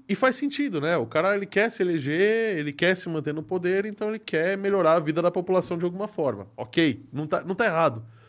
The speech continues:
Mas o, o errado é o cara fazer o mínimo necessário, né? Ou nem isso. Né? Eu,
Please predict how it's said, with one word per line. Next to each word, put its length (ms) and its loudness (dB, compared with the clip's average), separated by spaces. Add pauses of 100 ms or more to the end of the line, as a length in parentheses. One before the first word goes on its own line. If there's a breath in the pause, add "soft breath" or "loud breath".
(960 soft breath)
Mas 260 -2
o, 180 2
o 140 2
errado 480 2
é 40 0
o 60 0
cara 220 2
fazer 280 2
o 60 4
mínimo 380 0
necessário, 580 -2
né? 140 -4
Ou 420 6 (140)
nem 300 0
isso. 240 -10 (960)
Né? 420 -14
Eu, 140 -20